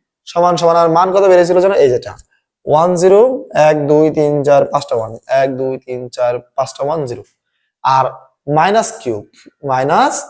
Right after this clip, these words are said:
কিউব সমান সমান কত মান জানো? এটা। তাহলে এক, দুই, মানে দুইটা ওয়ান, জিরো, ওয়ান, জিরো, ওয়ান, জিরো, ওয়ান। Just আমরা কি করবো এবার? যোগ করব।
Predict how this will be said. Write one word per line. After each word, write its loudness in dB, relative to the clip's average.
কিউব -6
সমান 0
সমান -2
কত -2
মান 0
জানো? 2
এটা। 0
তাহলে 2
এক, 2
দুই, 2
মানে -4
দুইটা 0
ওয়ান, 0
জিরো, 2
ওয়ান, 0
জিরো, 2
ওয়ান, 2
জিরো, 0
ওয়ান। -8
Just 0
আমরা 0
কি -2
করবো 4
এবার? 4
যোগ 2
করব। 0